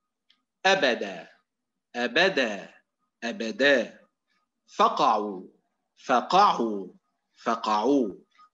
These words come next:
أفلا، أفلا، أفلا. انتبهوا، ليس شرطا أن يكون الأداء الأول هو الصحيح، أنا فقط لأسهل لكم. أبدا، أبدا، أبدا، فقعوا، فقعوا، فقعوا،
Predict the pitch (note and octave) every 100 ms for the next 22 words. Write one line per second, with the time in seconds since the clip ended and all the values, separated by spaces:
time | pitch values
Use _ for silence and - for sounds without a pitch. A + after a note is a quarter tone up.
0 | _ - A#3 B3 D#3+ C3 A#2 G2+ F#2 -
1 | _ _ _ _ B2+ A#2+ - E3+ F3 B2+
2 | G#2 F2 - _ _ A#2 A#2 A#2 A2+ C#3+
3 | C#3+ A2 - A#2 - E3 F#3 F#3+ B3+ C#4
4 | - _ _ - B2 D3+ C#3+ C3+ B2 F3+
5 | F3+ D#3+ C#3 C3 B2+ F3 D3 C3 D3 D#3+
6 | D3+ E3 D#3 D3+ E3 D#3 - - G#3 A#2
7 | - _ - A#2+ G#2+ - - C#3+ B2+ -
8 | E3+ D#3 D3+ C#3 A2+ - F#2 _ _ _
9 | _ _ _ - G#3+ D3+ A#2+ G#2+ G2+ F#2
10 | - _ _ A#2+ A2+ C#3+ F3 G#3 A3 A3
11 | - - C3 B2 B2 A#2+ C#3 G#2+ - _
12 | _ _ _ - A3 A3 A#2+ G#2 G#2 G2
13 | - _ - A#2 - D#3 F#3 G#3+ A3 A3
14 | - C3 - B2+ B2 C3+